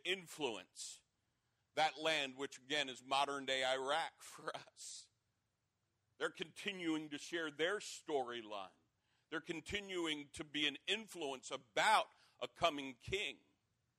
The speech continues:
And so it is absolutely likely. You want to hear one more thing that may or may not have an impact on this message? I just think it's pretty cool.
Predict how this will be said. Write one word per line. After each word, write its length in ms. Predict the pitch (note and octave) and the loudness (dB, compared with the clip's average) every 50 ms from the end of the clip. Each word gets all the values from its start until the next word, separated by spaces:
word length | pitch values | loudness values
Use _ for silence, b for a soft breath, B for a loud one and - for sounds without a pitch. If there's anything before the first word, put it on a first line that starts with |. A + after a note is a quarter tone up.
| _ _ _ _ _ _ _ _ _ _ _ _ - | _ _ _ _ _ _ _ _ _ _ _ _ -18
And 100 | D3 D3 | -10 -6
so 260 | - - G#3+ G3+ F#3 - - _ | 0 4 6 6 6 4 0 _
it 200 | A3 A#3+ B3+ - - _ - | -4 -2 -2 -2 -2 _ 2
is 360 | G3 G#3+ G#3+ G#3+ G3 - - - _ _ _ - | 4 6 6 6 4 0 -6 -10 _ _ _ 6
absolutely 1500 | G3+ G#3+ A3+ A#3 A3 - - - - - - - - F3 C#3+ C#3+ C#3+ D3 D#3 - G#3 G3 E3+ - D#3 D#3+ D#3+ D#3 C#3+ C#3 b b b b b b b - | 8 10 10 10 8 8 4 0 -6 -4 -2 4 6 6 6 6 6 2 0 0 0 0 0 0 0 0 0 0 0 -2 b b b b b b b -8
likely. 600 | A2+ C3 D3 D3+ D3+ D3 C#3 - - G#2+ F#2+ G2 | 4 8 10 12 12 10 8 2 -6 -8 -6 -6
You 100 | G#2+ C3+ | -4 -4
want 100 | F#3 A3 | -4 -4
to 60 | A#3+ B3 | -4 -4
hear 100 | A3+ G#3 | -2 2
one 220 | F#3 F3+ F#3 F3+ | 2 2 2 4
more 180 | F3+ F3 E3+ D#3+ | 4 2 2 2
thing 260 | - D#3+ D#3+ D#3 D3+ | 0 -4 -6 -6 -6
that 140 | D3+ C#3 C#3+ | -4 -2 0
may 120 | D#3 D#3+ | 0 0
or 100 | D#3+ D#3 | 0 0
may 160 | D#3 D3+ D3 | 0 0 0
not 260 | C3+ C3+ C3+ C#3 C#3+ - - | 2 4 4 4 4 4 2
have 200 | C#3+ C#3 C3+ C3 | 4 4 4 4
an 80 | C3+ C3 | 4 0
impact 460 | C3 C3 C3+ C3+ C#3+ C#3+ C#3 - - | 0 0 0 2 2 2 2 2 2
on 120 | C3+ C#3+ D3+ | 2 2 2
this 220 | D#3 D#3 C#3 - C3+ | 2 0 0 -2 -2
message? 440 | C#3 C#3+ - - - D3+ D3 A#2 C3 - | -2 -2 -2 -2 -4 -6 -6 -4 -4 -4
I 60 | C3+ | -4
just 240 | - - C#3+ C#3 - | -4 -6 -10 -10 -8
think 160 | D3 D#3 C3+ | -8 -8 -8
it's 120 | C3+ - - | -10 -12 -10
pretty 240 | - D3+ C#3 C3+ A2 _ _ - | -8 -8 -8 -10 -14 _ _ -8
cool. 280 | C3 C#3+ D3+ E3+ - | -6 -4 -4 -4 -6